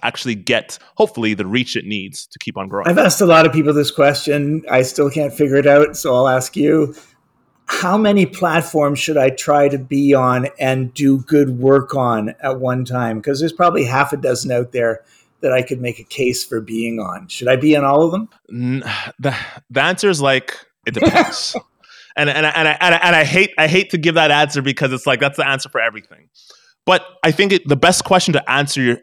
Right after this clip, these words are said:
Speaker 1: ask yourself is, well, what platforms do you currently enjoy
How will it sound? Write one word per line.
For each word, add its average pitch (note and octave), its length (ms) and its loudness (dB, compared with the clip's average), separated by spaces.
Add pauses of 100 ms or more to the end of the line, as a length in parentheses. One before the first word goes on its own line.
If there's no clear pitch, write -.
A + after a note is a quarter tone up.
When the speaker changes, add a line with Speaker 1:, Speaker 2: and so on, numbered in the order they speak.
(120)
Speaker 1:
ask C#3+ 240 2
yourself A#2+ 580 2 (380)
is, D3+ 140 0
well, D#3 340 2
what D3 340 0
platforms E3 500 0
do C3 60 -4
you B2 60 0
currently C#3 460 -2
enjoy F3+ 500 0